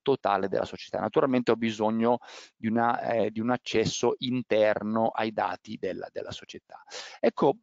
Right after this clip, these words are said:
per quanto riguarda poi il funzionamento del, del codice della crisi, e sta lì Luciano che adesso ti, ti coinvolgo, eh, è un funzionamento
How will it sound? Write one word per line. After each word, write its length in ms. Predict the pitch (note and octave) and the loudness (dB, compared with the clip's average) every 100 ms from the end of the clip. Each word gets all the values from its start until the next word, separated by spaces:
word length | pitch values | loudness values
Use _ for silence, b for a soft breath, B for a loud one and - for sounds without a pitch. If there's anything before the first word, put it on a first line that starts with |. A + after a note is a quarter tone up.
| D#3+ | -2
per 140 | - | -2
quanto 300 | D#3 A#3 B3 | 2 2 4
riguarda 580 | G3+ D#3+ D3+ C#3 C3 B2 | 4 4 4 4 2 0
poi 360 | A#2+ C#3+ D3 C3+ | 2 2 2 2
il 300 | - - C3+ | -6 -8 -10
funzionamento 1080 | - C#3 B2 - B2 B2 C3+ A2 G#2+ - G#2+ | -6 -6 -6 -4 0 0 0 -2 -4 -2 0
del, 300 | A2 G#2+ A#2 | 2 0 0
del 180 | G#2+ G#2 | -2 0
codice 280 | B2 B2 | 0 2
della 180 | G#2+ A2 | 0 0
crisi, 380 | - B2 G2+ G#2+ | 0 -2 2 2
e 120 | A2+ - _ _ _ _ _ | 2 0 _ _ _ _ _
sta 200 | - A2 | -6 -2
lì 120 | A2 | 0
Luciano 380 | B2 A2 A#2+ B2 | 0 2 2 2
che 80 | A2 | 2
adesso 280 | A2+ - G#2+ | 0 0 -4
ti, 260 | A2 A2 | -4 -8
ti 140 | - A2+ | -10 -6
coinvolgo, 800 | A2+ A2+ A2 F#2+ G2 G#2 B2+ D#3+ B B B B | -4 -2 0 0 -2 2 2 2 B B B B
eh, 180 | - - | -4 0
è 100 | G3+ | 2
un 140 | F3 | 2
funzionamento 1080 | C3+ C#3+ C3+ - G#3 C#3 A#2 B2 - C3+ D3 | 0 -4 -2 0 0 2 0 -2 2 4 4